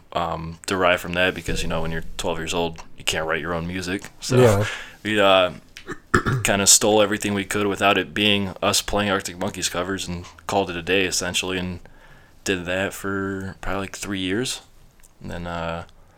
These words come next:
Speaker 1: after that, it was, that was when the, uh, pop punk phase started, and
Speaker 2: What was
Speaker 1: became
Speaker 2: the
Speaker 1: a
Speaker 2: first, like, band that you got into in, like, pop punk?
Speaker 1: Um, oh, man, I w-, like, they're not even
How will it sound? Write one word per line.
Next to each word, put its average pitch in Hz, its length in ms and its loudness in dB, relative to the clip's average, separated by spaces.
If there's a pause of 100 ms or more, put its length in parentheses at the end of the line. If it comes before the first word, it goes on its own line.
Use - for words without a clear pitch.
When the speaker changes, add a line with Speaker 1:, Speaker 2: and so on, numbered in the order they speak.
(220)
Speaker 1:
after 90 240 -4
that, 90 160 2
it 90 60 2
was, - 320 -4 (180)
that 90 140 0
was 87 260 -2
when 87 280 -4
the, 85 220 -2
uh, 80 400 0 (280)
pop - 240 2
punk 92 240 2
phase 80 260 -4
started, 85 460 -2 (600)
and 80 440 -6 (420)
Speaker 2:
What 135 160 6
was 151 120 10
Speaker 1:
became 151 120 10
Speaker 2:
the - 60 4
Speaker 1:
a - 40 2
Speaker 2:
first, 143 260 10
like, 123 200 10
band 117 420 8 (760)
that 120 100 12
you 117 100 6
got 120 200 10
into 117 320 6
in, 104 100 4
like, 101 180 0
pop 104 260 -4
punk? 98 380 -2
Speaker 1:
Um, 104 540 4 (1600)
oh, - 420 -12
man, 87 300 -10 (560)
I 101 60 8
w-, 107 200 6 (380)
like, 117 300 4 (140)
they're 139 140 4
not 139 160 8
even 135 460 2